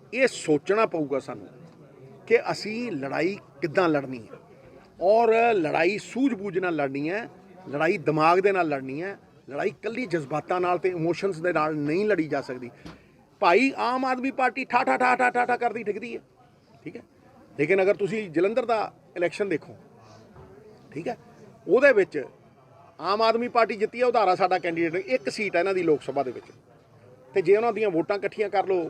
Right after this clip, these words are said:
ਬੀਜੇਪੀ ਤੇ ਅਕਾਲੀ ਦਲ ਦੀਆਂ, ਜ਼ਿਆਦਾ ਨੇ, ਜ਼ਿਆਦਾ ਨੇ। ਇਸ ਕਰਕੇ ਕਿਸੇ ਨੂੰ ਵੀ ਕਮਜ਼ੋਰ ਨਹੀਂ ਆਂਕਣਾ ਚਾਹੀਦਾ। ਜੇ ਪੰਜਾਬ ਦਾ ਭਵਿੱਖ, ਪੰਜਾਬ ਦੇ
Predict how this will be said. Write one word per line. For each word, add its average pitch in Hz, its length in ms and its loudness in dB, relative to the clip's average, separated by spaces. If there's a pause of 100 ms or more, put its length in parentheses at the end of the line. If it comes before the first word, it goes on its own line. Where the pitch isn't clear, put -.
(120)
ਬੀਜੇਪੀ 170 380 0
ਤੇ 165 340 0
ਅਕਾਲੀ 151 300 -2
ਦਲ 156 140 -2
ਦੀਆਂ, 151 200 -8 (880)
ਜ਼ਿਆਦਾ 151 240 2
ਨੇ, 104 80 -14 (2000)
ਜ਼ਿਆਦਾ 156 320 2
ਨੇ। 104 100 -14 (1300)
ਇਸ 262 200 2
ਕਰਕੇ 254 540 0 (160)
ਕਿਸੇ 196 260 2
ਨੂੰ 247 140 -2
ਵੀ 262 380 -4 (680)
ਕਮਜ਼ੋਰ 160 440 0
ਨਹੀਂ 202 120 -2
ਆਂਕਣਾ 196 280 -6
ਚਾਹੀਦਾ। 226 280 -6
ਜੇ 226 140 -2 (160)
ਪੰਜਾਬ 151 720 2
ਦਾ 190 180 0
ਭਵਿੱਖ, 151 460 -4 (680)
ਪੰਜਾਬ 151 600 2
ਦੇ 165 600 0